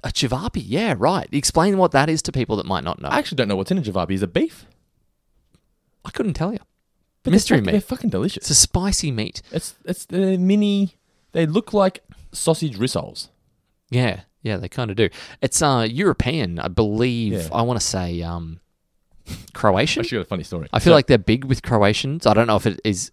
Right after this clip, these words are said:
Speaker 1: of Croatian.
Speaker 2: We had, so we, it was towards the end of Ford. I used to work at Ford, obviously, and we're having a barbecues every second day, basically, just
Speaker 1: Mm-hmm.
Speaker 2: going away barbecues. And the first one we let in charge of a Yugoslavian guy at work. His name was, uh, Spiro.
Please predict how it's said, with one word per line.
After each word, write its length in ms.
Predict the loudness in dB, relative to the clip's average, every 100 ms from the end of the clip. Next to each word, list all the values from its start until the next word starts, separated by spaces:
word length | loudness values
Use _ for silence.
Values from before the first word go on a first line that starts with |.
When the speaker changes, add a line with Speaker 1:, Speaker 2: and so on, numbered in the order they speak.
| 0
Speaker 1:
of 200 | 0 0
Croatian. 680 | 2 4 4 2 -2 -8 -2
Speaker 2:
We 100 | 0
had, 220 | 0 -4
so 140 | -4
we, 160 | -2 -4
it 60 | -6 -6
was 160 | -8
towards 300 | -4 -2 0
the 80 | 0
end 60 | -2
of 60 |
Ford. 240 | 0 0 0
I 40 |
used 80 | 0
to 60 | -4
work 100 | -8
at 80 |
Ford, 220 | -6 -6 -4
obviously, 420 | -8 -10 -8 -8 -10
and 380 | -8 -6 -6 -6 -8
we're 120 | -6
having 180 | -4 -4
a 60 |
barbecues 800 | -6 -14 -6 0 0 0 -4 -6 -4
every 320 | -4 -2 -4
second 320 | -4 -6 -6
day, 140 | -8 -8
basically, 340 | -8 -10 -12
just 200 | -14 -16 _ _ -20 -14
Speaker 1:
Mm-hmm. 160 | -6 -6 -4
Speaker 2:
going 240 | -2 -2
away 160 | -2 -6
barbecues. 480 | -6 -10 -8 -10 -12 _ _ _ _ _ -10
And 160 | -6
the 40 | -6
first 340 | 2 2 2
one 220 | 0 -2 -2
we 120 | -4
let 240 | -4 -4 _ _ _ _
in 120 | -10
charge 320 | -6 -4 -4
of 60 | -6
a 40 |
Yugoslavian 640 | -8 -6 -6 -8 -6 -4 -4
guy 160 | -2
at 80 | -2
work. 240 | -2 -4 -6
His 120 | -6
name 240 | -6 -4
was, 340 | -4 -6 -8 -16
uh, 220 | -18 -18 -18 -20 -20 _ _ _ _
Spiro. 480 | -8 0 0 0